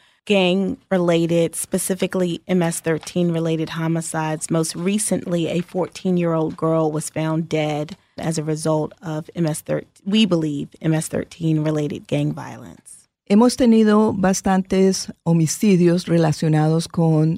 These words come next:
Speaker 2: gangas. Recientemente el caso de una jovencita de catorce años que fue asesinada y se cree que ha sido por una ganga.
Speaker 1: We work with the U S Attorney's Office, the F B I, and all of our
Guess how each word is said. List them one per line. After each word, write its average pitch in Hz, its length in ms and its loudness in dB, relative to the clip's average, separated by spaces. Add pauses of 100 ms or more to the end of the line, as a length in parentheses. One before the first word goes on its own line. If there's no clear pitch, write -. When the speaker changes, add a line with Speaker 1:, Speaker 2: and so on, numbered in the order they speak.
Speaker 2:
gangas. 151 800 0 (220)
Recientemente 175 640 2
el 165 80 0
caso 196 380 2
de 175 80 4
una 170 160 4
jovencita 165 560 0
de 156 80 2
catorce 151 580 -2
años 196 640 0 (380)
que 165 120 -2
fue 160 280 2
asesinada 151 920 0
y 151 160 -2
se - 200 -6
cree 147 240 -2
que 147 200 -2
ha 139 120 -2
sido 143 320 -2
por 147 180 -4
una 139 260 -2
ganga. 143 360 -8 (680)
Speaker 1:
We 208 280 -2
work 180 400 2
with 175 500 -2 (100)
the 160 560 -2 (220)
U 202 200 4
S 185 180 0
Attorney's 185 480 0
Office, 175 540 0
the - 200 -10
F - 240 -8
B 175 220 -4
I, 165 580 0 (360)
and 160 260 -2
all 165 220 0
of 170 120 -4
our 165 140 -2